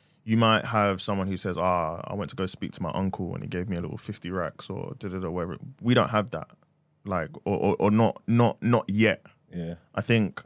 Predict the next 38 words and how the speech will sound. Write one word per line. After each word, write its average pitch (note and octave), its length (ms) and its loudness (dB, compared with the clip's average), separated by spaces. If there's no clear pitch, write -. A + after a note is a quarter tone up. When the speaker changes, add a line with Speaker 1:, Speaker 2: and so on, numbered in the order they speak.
Speaker 1:
our A2 220 6
generation G2+ 540 2
is F#2+ 120 -2
definitely F#2+ 480 -4
changing F#2+ 520 0
that, F2+ 200 -4
and, F#2 160 -2
and, F#2+ 240 -4
and F#2+ 260 -2
with G2+ 180 -2
years F#2+ 180 2
to - 80 -4
come, F2+ 220 -2
like, F#2 100 -6
we'll G2 120 -6
see G2 180 -4
more F#2+ 160 0
of F#2 80 -4
that. - 160 -6
But - 140 -8
for G2+ 120 -4
right F#2+ 240 2
now, G2+ 280 4
it - 20 -2
was F#2+ 160 -8
like, F2+ 320 -4
that F#2+ 180 4
was F#2+ 140 -2
the F#2+ 80 -2
one F#2 220 0
thing F2 180 -6
that E2 160 -8
felt - 260 -6
like, F#2 200 -8
like F#2 200 -6
a F#2 40 -6
challenge. G2 540 -4
Um, F#2 520 2